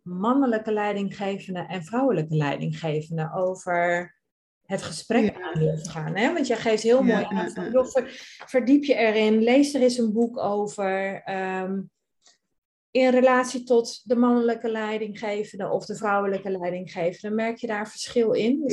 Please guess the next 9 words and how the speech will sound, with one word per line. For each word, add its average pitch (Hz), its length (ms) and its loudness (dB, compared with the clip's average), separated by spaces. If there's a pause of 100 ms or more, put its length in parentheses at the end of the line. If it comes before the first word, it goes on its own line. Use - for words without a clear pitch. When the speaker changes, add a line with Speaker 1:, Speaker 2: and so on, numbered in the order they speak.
Speaker 1:
het - 100 4
Speaker 2:
Ja, 185 340 4 (920)
jawel. 190 680 4 (120)
Ja, - 300 0
kijk, - 420 -6
eh, 196 320 -2
de, 190 180 -2
de 190 160 -6
meeste, 220 420 0